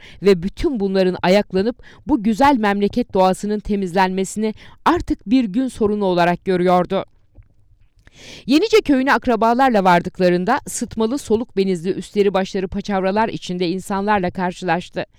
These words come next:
Bir çimenlikte bağdaş kurarak oturdu. Köylüler ürkek ürkek kararmış çürümüş meşe kütükleriyle yapılmış karanlık evlerinden çıktılar ve kadın erkek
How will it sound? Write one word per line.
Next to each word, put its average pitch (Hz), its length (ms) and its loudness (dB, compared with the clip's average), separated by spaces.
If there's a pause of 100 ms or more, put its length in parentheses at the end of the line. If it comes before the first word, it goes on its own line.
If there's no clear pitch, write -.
(360)
Bir 254 160 4
çimenlikte 208 640 -2
bağdaş 202 340 0
kurarak 185 400 0
oturdu. 175 480 -6 (640)
Köylüler 330 520 6
ürkek 262 440 -2
ürkek - 320 -2
kararmış 233 560 2
çürümüş 233 420 -6
meşe 220 220 -2
kütükleriyle 208 600 0
yapılmış 190 500 -2 (300)
karanlık 254 500 2
evlerinden 196 520 2
çıktılar 180 580 -2 (280)
ve 208 100 4
kadın 214 440 0
erkek 196 360 0